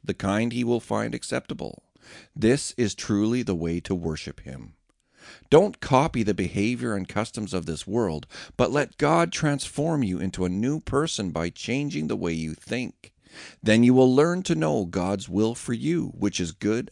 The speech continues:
and pleasing and perfect. Because of the privilege and authority God has given me,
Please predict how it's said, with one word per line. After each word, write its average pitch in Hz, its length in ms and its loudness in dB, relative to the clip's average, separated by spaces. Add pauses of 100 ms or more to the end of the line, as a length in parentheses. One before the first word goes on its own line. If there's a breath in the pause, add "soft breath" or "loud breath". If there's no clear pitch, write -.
and 87 160 -8
pleasing 95 560 -4
and 107 200 -8
perfect. - 640 -14 (880 loud breath)
Because 185 320 2
of 226 100 0
the 175 80 2
privilege 147 500 0
and 139 100 -2
authority 131 520 -2
God 98 280 -2
has 107 120 -2
given 117 320 -4
me, 127 320 -2